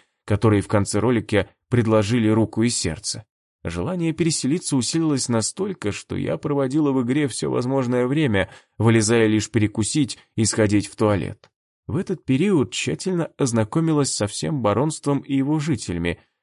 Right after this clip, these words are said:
заодно пытаясь найти пути улучшения благосостояния народа и проводя всяческие благотворительные акции. Моя популярность в Умилоне поднялась в небеса. Но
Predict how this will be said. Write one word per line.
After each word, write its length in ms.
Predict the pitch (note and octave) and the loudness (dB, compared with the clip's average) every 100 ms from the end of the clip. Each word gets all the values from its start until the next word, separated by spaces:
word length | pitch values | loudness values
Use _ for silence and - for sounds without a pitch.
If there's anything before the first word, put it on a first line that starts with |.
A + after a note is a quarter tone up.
| _ | _
заодно 580 | G2 G2+ F#2+ F#2+ F#3+ A#2+ | 0 2 2 0 0 0
пытаясь 520 | - D#2 A2 G#2+ - | -2 0 2 2 0
найти 320 | G2+ G2 - | -2 0 -4
пути 340 | - A2 - A#2 | -2 -4 -2 -2
улучшения 640 | B2+ A2+ - C#3+ A#2 G#2+ | 0 0 0 0 2 2
благосостояния 920 | G2+ G#2 G#2+ G#2+ - A2+ A2+ G#2 G2 | 0 0 0 -2 -2 0 2 2 2
народа 560 | G2+ A2 E2+ G#2 F#2+ - _ _ _ | 0 0 0 0 0 -4 _ _ _
и 200 | E3+ F3+ | 0 0
проводя 600 | - C#3 B2+ A2 D#3 D#3+ | 2 4 4 4 2 0
всяческие 720 | - D3 C3 - - A2+ A2 _ - | -2 -2 -2 -2 2 2 0 _ -2
благотворительные 880 | A#2 A#2 A#2+ C3+ D3+ D3 D3+ D3+ | 2 2 2 0 2 0 2 0
акции. 680 | - G#2+ - - - - - _ | -2 -6 -6 -10 -10 -10 -14 _
Моя 240 | - G2 G2 | -6 -6 -6
популярность 640 | D#3+ G#2+ C3 D3 A2 - | -4 0 0 2 0 0
в 60 | G#2 | 0
Умилоне 480 | G#2 G#2 C#3+ C3 | 2 2 2 0
поднялась 460 | F#2+ F#2+ G#2 A2 G2+ | -2 0 2 2 2
в 40 | |
небеса. 560 | A2 A2 A#2 - - G#2+ _ _ _ _ _ | 0 2 2 0 -6 -12 _ _ _ _ _
Но 460 | G2 G#2+ F#3 A3 G#3+ | -6 -2 0 0 -2